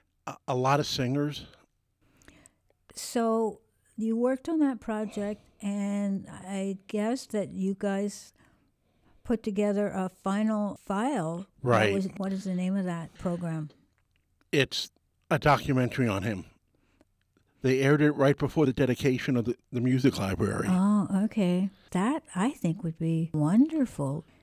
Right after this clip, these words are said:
Speaker 2: to offer to the listeners during one of these fun drives.
Speaker 1: So to while, along with some, you know, the archives are safe,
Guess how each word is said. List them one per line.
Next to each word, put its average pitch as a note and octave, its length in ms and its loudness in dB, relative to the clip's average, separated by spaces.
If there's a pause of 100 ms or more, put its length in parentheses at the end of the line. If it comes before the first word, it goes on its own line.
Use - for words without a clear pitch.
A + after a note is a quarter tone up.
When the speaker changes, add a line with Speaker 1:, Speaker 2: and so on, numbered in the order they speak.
(120)
Speaker 2:
to E3+ 180 -4
offer F#3 440 -2
to F3+ 200 -4
the E3 160 -2
listeners E3 640 -4
during E3 420 0
one E3+ 180 0
of F3+ 120 2
these G3+ 240 0
fun B3+ 320 4
drives. D#3 520 2
Speaker 1:
So F3+ 220 2
to E3 80 6
while, D3 420 6
along D3+ 400 2
with D#3+ 120 -2
some, D#3 280 -2
you B2+ 140 0
know, B2 320 2 (460)
the C#3+ 160 2
archives C#3+ 440 4
are B2+ 80 2
safe, D3+ 520 2